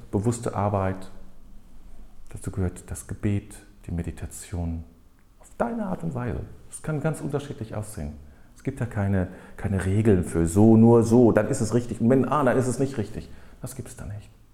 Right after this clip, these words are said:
Es sind einfach nur die Echtheit, die Ehrlichkeit, die Treue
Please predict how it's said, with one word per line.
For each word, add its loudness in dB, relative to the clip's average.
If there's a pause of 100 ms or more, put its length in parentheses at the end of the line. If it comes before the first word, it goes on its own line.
(1600)
Es -20
sind -12
einfach -2
nur -4
die -8 (280)
Echtheit, -6 (880)
die -12 (120)
Ehrlichkeit, -2 (720)
die -8
Treue -2